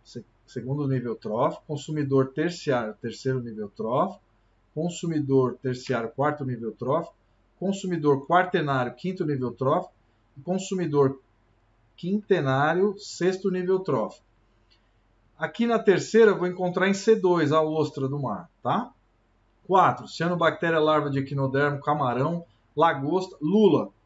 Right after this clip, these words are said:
consumidor quartenário. E por último, quinta, quinto item, cianobactéria protozoária, esponja do,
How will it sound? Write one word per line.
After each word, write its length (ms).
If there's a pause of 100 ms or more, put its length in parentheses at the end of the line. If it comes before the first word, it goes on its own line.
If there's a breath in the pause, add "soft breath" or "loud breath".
(220)
consumidor 520
quartenário. 800 (540)
E 80
por 240
último, 400
quinta, 440 (200)
quinto 380
item, 380
cianobactéria 720
protozoária, 600
esponja 440
do, 160